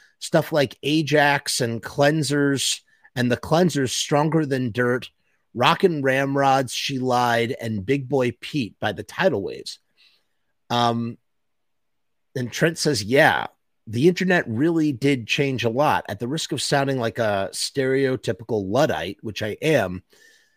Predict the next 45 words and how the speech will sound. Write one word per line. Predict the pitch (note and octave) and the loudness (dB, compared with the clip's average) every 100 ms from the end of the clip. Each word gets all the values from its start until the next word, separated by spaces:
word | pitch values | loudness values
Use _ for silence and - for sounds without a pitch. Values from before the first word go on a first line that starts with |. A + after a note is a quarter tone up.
| _ | _
things | D3+ C#3+ | 0 0
were | B2 | -2
definitely | A#2+ B2 B2 G#2+ | 0 0 -2 -4
harder | G2+ - F#3 D#3+ | -2 6 8 8
before. | F#2 F2 G2 D2 C#2 | 2 -4 -4 -4 -4
I | |
mean, | F#2+ A2 G#2 G2 | -4 -4 -4 2
you | A#2 | 6
actually | E3+ F3+ G3 | 6 4 2
had | F3 | 2
to | C#3+ | 0
physically | - F#3 E3 E3 D3+ | 0 0 0 2 0
look | A#2 A#2 D#3+ - | 2 0 0 0
for | E3+ | -6
things | D#3+ - C#3+ C#3+ C#3+ - - | -6 -2 -2 -2 -2 -4 -6
in | C#3+ D3 | -4 -2
the | C#3+ | -2
real | B2 A#2 A#2 | -2 -4 -4
world, | A2+ D3 G3 F#2+ C#2+ - _ - _ _ _ | -2 2 4 4 0 -8 _ -20 _ _ _
poring | - D#3+ F3 F#3 | 2 4 6 4
through | E3+ D#3 D3 | 2 -2 -2
the | - - | -2 6
phone | F#3+ G3 F3+ | 10 10 8
book | G#2+ F#2+ - | 2 0 -2
in | - B2+ | -4 0
every | C#3 C#3+ F3 | 2 0 -2
town | - - F3+ F3+ E3 | -4 0 2 2 2
you | D#3 | 0
drove | A#2+ D#3 E3+ | 2 4 4
through | - B2 | 0 0
while | A#2 A2+ A#2 A#2 | 2 4 4 4
on | A#2 A2+ | 0 -4
tour | - G#3+ A#2+ F2 - | -2 2 2 2 -4
or | A2 | -2
even | C3 D#3 | -2 -2
on | E3+ D#3+ | -2 -2
weekends | D3 F3 D#3+ G#2 F2 - | 0 0 0 -2 -2 -6
looking | G2+ - A2 | -6 -6 -8
for | A2+ | -6
record | A2+ B2+ E3 C#3 | -4 -2 0 -2
stores, | - - D#2 C2+ - - _ _ _ _ _ - | -4 -4 -2 -4 -6 -10 _ _ _ _ _ 2
thrift | D#3 E3 | 2 2
stores, | - F#3 E3+ E3+ | 2 4 4 2
and | C3+ A2+ A2 | 0 -4 -4
gu-, | - | -6